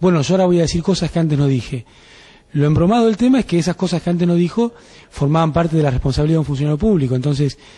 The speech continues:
si tenía información sobre algún ilícito, bueno, debiera haberlo denunciado en su momento. Y, y más allá de eso, está intentando, de alguna forma, dar un mensaje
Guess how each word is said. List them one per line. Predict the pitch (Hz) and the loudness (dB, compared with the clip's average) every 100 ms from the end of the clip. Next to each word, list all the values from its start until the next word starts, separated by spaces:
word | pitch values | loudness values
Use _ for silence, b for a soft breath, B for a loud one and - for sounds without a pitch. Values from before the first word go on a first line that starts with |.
| B | B
si | - 139 | -4 -2
tenía | 131 156 175 | 2 2 2
información | 156 160 156 - 190 | 2 0 0 2 0
sobre | 170 143 131 | 0 -2 -4
algún | 139 151 | -4 -4
ilícito, | 151 160 175 156 | -4 -6 -6 -8
bueno, | 139 143 113 B B B B | -6 -6 -8 B B B B
debiera | 131 127 143 147 | -4 0 2 2
haberlo | 143 151 147 135 | 2 2 2 2
denunciado | 127 131 127 151 151 139 123 | 2 0 0 -2 0 -2 -2
en | 120 | -4
su | 135 | -4
momento. | 139 202 185 131 139 139 B B B B _ - | -2 0 0 0 -2 -4 B B B B _ -4
Y, | 139 131 127 127 123 123 117 B B - | 0 2 2 0 0 -4 -6 B B -8
y | 160 | -2
más | 143 165 180 | 0 0 0
allá | 160 185 | 0 2
de | 185 190 196 | 2 2 2
eso, | - 220 214 190 160 B B B B | 0 2 2 4 2 B B B B
está | 175 135 170 170 | -6 -2 0 0
intentando, | 165 156 156 170 175 180 175 160 143 | 2 0 0 2 2 2 2 2 2
de | 135 | 0
alguna | 139 151 156 | 0 0 -2
forma, | 147 165 185 202 | -2 -2 0 0
dar | 151 156 | 0 0
un | 156 | 2
mensaje | 143 135 156 151 - 190 | 0 0 -2 -2 0 0